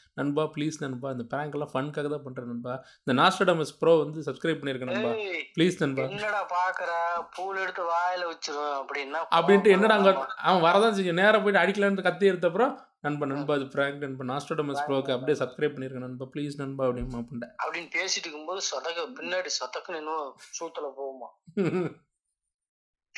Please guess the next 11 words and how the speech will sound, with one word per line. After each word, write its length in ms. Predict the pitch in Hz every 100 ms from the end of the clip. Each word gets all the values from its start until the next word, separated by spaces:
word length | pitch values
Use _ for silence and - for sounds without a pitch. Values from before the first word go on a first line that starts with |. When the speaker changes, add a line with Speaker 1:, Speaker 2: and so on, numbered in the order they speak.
| - - - -
Speaker 2:
பாத்தீங்கன்னா, 460 | 147 147 165 170 165 -
bumper, 480 | 147 170 175 156 139
வண்டி 320 | 151 165 175
bumper 340 | 143 156 165
எடுத்து 220 | 147 143 147
கழட்டி 320 | 143 143 147
விட்டு 200 | 131 135
விட்டுருப்பான். 420 | 131 - - 110 _ _
Speaker 1:
<laughs> 640 | 135 123 - 185 - 185 151 180 160 175 170 165
ஏங்க? 580 | 151 160 175 123 120 208 - 240 - - -
Speaker 2:
ஆஹ். 300 | - 143 156